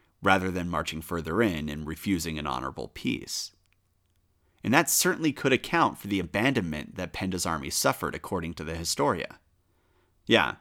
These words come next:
apparently at some point, Penda's once mighty army started to splinter,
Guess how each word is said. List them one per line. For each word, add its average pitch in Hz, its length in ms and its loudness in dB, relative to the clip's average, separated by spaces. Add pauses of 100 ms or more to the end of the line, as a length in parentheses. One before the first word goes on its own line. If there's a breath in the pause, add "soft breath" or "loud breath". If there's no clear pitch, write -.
(260)
apparently 117 520 6
at 113 120 -2
some 131 240 2
point, 104 420 0
Penda's 117 340 2
once 104 360 2
mighty 107 260 2
army 95 400 2 (300 soft breath)
started 104 400 2
to 92 80 -2
splinter, - 640 0